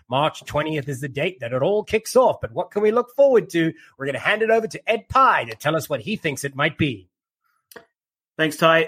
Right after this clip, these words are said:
Speaker 2: Uh, we'll have a look around the, the league for w-, what I'm excited for. Uh, I was kind of looking at players that have been signed and, uh, you know, how teams are shaping up.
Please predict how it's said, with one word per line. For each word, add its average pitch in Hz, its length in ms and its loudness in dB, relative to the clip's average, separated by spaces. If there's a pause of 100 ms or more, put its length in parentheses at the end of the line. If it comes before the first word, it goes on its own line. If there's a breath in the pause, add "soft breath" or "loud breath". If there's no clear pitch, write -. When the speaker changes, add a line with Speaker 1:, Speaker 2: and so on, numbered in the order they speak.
Speaker 2:
Uh, 147 560 0
we'll 175 120 -2
have 180 160 4
a - 20 6
look 175 220 0
around 151 340 4
the, 139 260 2
the 131 120 -2
league 143 320 0
for 135 160 -2
w-, 135 200 -6
what 139 200 0
I'm 135 320 2
excited 135 580 -4
for. 135 400 -2
Uh, 131 160 4
I 127 120 0
was 131 120 -4
kind 147 220 2
of 123 100 -2
looking 147 300 0
at 131 160 -8
players 143 340 0
that 127 100 -4
have 131 120 -4
been 131 100 -2
signed 170 540 4
and, 123 240 0 (340 loud breath)
uh, 127 400 0
you 139 80 0
know, 131 140 -2
how 139 180 -2
teams 147 380 0
are 131 100 -2
shaping 135 500 -2
up. 135 300 0